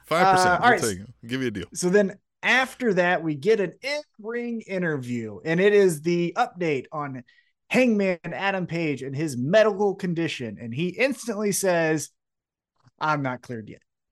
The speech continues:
Speaker 2: So he gets us excited. It seems like he's gonna make the announcement that next week he's gonna fight Jon Moxley. And then he says, "Ah, I'm not cleared." Now,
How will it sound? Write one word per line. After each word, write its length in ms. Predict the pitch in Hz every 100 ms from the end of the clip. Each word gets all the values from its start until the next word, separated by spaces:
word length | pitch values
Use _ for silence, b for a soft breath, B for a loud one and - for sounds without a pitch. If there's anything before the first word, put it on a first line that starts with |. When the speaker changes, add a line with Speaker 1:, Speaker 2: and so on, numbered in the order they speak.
| _ _
Speaker 2:
So 160 | - 165
he 60 | 156
gets 240 | 294 294
us 140 | 262 240
excited. 680 | - 240 190 196 196 185
It 80 | 147
seems 320 | - 254 262 208
like 260 | 196 170 151
he's 240 | 160 175 156
gonna 200 | 226 247
make 240 | 240 233
the 120 | 226
announcement 760 | 214 190 180 180 - 180 170 -
that 140 | 135
next 560 | 123 156 233 247 - -
week 260 | 247 247 175
he's 220 | 214 180
gonna 420 | 190 190 160 131 -
fight 260 | 202 220 180
Jon 360 | 165 196 185 165
Moxley. 600 | 151 127 123 - 104 90 _ _ _ _ _ _ -
And 160 | 123
then 80 | 147
he 100 | 160
says, 640 | 151 156 147 143 131 - _ 170
"Ah, 420 | 160 160 151 135
I'm 100 | 135
not 220 | 123 - _
cleared." 280 | 120 87 - _ _ _ _ -
Now, 640 | 214 269 247 220 208 185